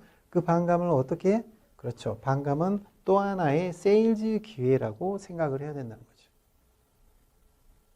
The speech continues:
자, 그래서, 어, 판매 대부분은 고객의 반감을 해소한 후에 성사가 되는 거고요.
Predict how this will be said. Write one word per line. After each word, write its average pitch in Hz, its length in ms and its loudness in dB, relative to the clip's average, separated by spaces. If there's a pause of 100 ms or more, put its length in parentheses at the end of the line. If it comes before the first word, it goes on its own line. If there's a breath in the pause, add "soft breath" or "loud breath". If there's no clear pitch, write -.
(180)
자, 170 100 0
그래서, 180 460 4 (440 soft breath)
어, 147 440 6
판매 233 340 8
대부분은 156 580 2
고객의 175 440 4
반감을 156 440 -4
해소한 220 380 2
후에 185 400 -2
성사가 170 400 -8
되는 113 240 -8
거고요. 110 520 -14